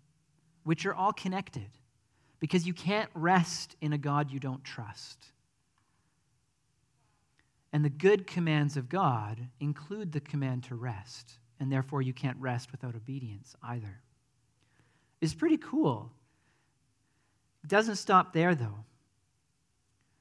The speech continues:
They head out into the wilderness,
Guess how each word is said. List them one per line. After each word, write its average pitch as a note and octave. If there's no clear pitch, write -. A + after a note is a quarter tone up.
They D3+
head F3
out F#3+
into E3+
the D3
wilderness, E3+